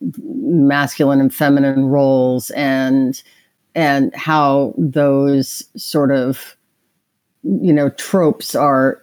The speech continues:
are sort of communicated and passed down through generations. And then,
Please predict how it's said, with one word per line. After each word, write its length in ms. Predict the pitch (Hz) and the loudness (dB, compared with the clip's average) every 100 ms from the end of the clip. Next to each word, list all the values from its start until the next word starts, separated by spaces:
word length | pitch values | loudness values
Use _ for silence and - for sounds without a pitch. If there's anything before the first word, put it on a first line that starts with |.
| - | -4
are 140 | 151 | -4
sort 220 | - 143 | -2 -2
of 100 | 135 - | -2 0
communicated 600 | 147 143 143 131 135 127 | 2 2 0 -2 -2 -2
and 140 | 131 | -2
passed 260 | 135 135 - | -2 -6 -4
down 180 | 135 135 | -4 -2
through 200 | 143 127 | -2 -2
generations. 720 | 131 131 143 143 160 143 - - | -2 0 0 0 0 -2 -2 -2
And 240 | 180 190 | 2 2
then, 300 | 196 196 | 2 2